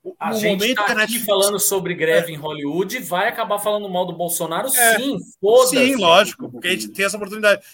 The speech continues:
Speaker 1: Então, assim, no momento que provavelmente, talvez, o cinema brasileiro pudesse aparecer pra ser visto e ser, e ser, "Ah, esse filme aqui, ó, esse filme aqui é interessante, esse filme aqui é, ele é um filme que é glo-, mais globalizado, a gente pode pegar isso aqui", não existia isso.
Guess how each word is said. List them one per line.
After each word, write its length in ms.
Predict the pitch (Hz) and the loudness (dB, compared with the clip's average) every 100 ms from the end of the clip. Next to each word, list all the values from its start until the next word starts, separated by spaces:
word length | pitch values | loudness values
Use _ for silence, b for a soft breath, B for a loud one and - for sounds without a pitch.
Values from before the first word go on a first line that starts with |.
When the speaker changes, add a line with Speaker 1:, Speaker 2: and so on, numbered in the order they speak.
| b | b
Speaker 1:
Então, 140 | 247 | -4
assim, 260 | - 226 - b b | -2 -2 -6 b b
no 180 | - 214 | -4 -2
momento 480 | 226 202 208 277 277 | 0 0 0 -2 -4
que 100 | - | -10
provavelmente, 680 | - 202 185 175 180 208 214 | -6 -2 -2 -2 -2 -4 -2
talvez, 560 | 196 175 170 190 214 160 | -2 -2 0 2 0 -4
o 60 | |
cinema 320 | 160 175 175 | -8 -6 -4
brasileiro 580 | 180 170 160 165 185 135 _ _ _ _ _ | -2 -4 -2 -2 -4 -6 _ _ _ _ _
pudesse 560 | 170 170 180 175 - | -4 0 2 2 0
aparecer 800 | 156 - 180 165 - - 175 196 | -4 0 0 2 0 0 0 0
pra 160 | 190 151 | -2 -6
ser 180 | - 170 | -6 -8
visto 380 | - 175 180 - | -8 -10 -10 -10
e 40 | |
ser, 280 | - 185 165 _ _ _ | -8 -8 -10 _ _ _
e 60 | 151 | -8
ser, 300 | 147 185 175 | -4 -4 -6
"Ah, 400 | - 170 165 151 180 | -4 -2 -2 -4 -6
esse 200 | 180 180 | -6 -6
filme 260 | - 214 | -8 -8
aqui, 300 | 190 - 214 | -8 -6 -2
ó, 100 | 185 | 0
esse 140 | 185 - | -2 -4
filme 140 | 190 | -10
aqui 240 | 170 202 | -10 -8
é 20 | 220 | -8
interessante, 680 | - 202 175 - 202 196 | -6 -6 -6 -6 -6 -6
esse 80 | - | -10
filme 140 | 185 190 | -12 -10
aqui 180 | - | -6
é, 120 | 202 - _ _ | -8 -8 _ _
ele 140 | 160 175 | -6 -6
é 60 | |
um 60 | 180 | -6
filme 200 | - 196 | -10 -12
que 200 | 208 - | -14 -18
é 120 | - 165 | -16 -12
glo-, 200 | 165 196 | -10 -6
mais 200 | 185 170 | -6 -6
globalizado, 800 | 175 170 160 131 160 202 175 | -8 -6 -6 -4 0 0 0
a 20 | 170 | -6
gente 140 | - | -8
pode 260 | 190 190 - | -8 -8 -6
pegar 300 | 170 170 175 | -6 -4 -4
isso 100 | 165 | -6
aqui", 160 | - | -12
não 80 | 262 | -10
existia 520 | 285 349 - 370 294 | -8 -8 -6 -4 -2
isso. 300 | 170 131 - | -2 -6 -10